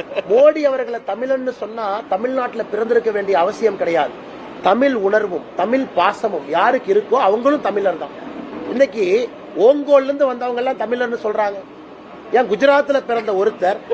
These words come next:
தமிழ் பற்றோடு ஏன் தமிழர்னு சொல்லக்கூடாது? ஏங்க, நான் சொல்றது கரெக்ட் தான். தி மு க அமைச்சரவையில முப்பத்தஞ்சு அமைச்சரை பாருங்க, எத்தனை பேருடைய பூர்வீகம் தமிழ்நாடு? நீங்க சொல்ற அதே பவுண்டரியை நான் எடுத்துக்கிறேன். முப்பத்தஞ்சு அமைச்சர்கள்ல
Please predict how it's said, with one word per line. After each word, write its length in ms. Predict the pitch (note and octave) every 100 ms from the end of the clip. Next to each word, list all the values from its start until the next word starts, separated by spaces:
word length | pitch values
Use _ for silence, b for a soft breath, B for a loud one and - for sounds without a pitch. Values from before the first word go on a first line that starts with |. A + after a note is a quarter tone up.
| -
தமிழ் 280 | - C#4+ C#4+
பற்றோடு 420 | C#4 C4 C4 C4
ஏன் 120 | B3
தமிழர்னு 380 | A3+ A3+ B3 A#3+
சொல்லக்கூடாது? 580 | A#3 A3+ A3 A3+ G#3 B3+ - - - - - - -
ஏங்க, 160 | A#3+
நான் 140 | A#3+ G3+
சொல்றது 320 | A3+ A#3 G3+
கரெக்ட் 80 | G3+
தான். 360 | G3 G3 F#3 -
தி 160 | D#4
மு 160 | D#4 D4+
க 180 | C4+ B3
அமைச்சரவையில 460 | C#4+ C#4+ B3+ B3
முப்பத்தஞ்சு 440 | A3+ A3+ C#4+ C4+ A#3
அமைச்சரை 380 | B3 C4+ C4
பாருங்க, 380 | - A3 G3 C3+ - - - - - - -
எத்தனை 360 | G#3+ B3 D#4+ D#4+
பேருடைய 360 | C#4+ C#4 C4 A#3
பூர்வீகம் 380 | C#4+ C#4 B3 A#3
தமிழ்நாடு? 420 | G3 G3 E3+ C3 - -
நீங்க 240 | F#3 G#3 B3
சொல்ற 40 |
அதே 280 | B3+ G#3+ C#4+
பவுண்டரியை 420 | A3+ B3+ C#4 B3
நான் 120 | G3
எடுத்துக்கிறேன். 360 | F3+ - - - - - - - - - - - - -
முப்பத்தஞ்சு 600 | - D#4+ D#4+ D#4 C4+ G#3+
அமைச்சர்கள்ல 720 | A#3+ C4 A#3 F#3 E3 F3+ B3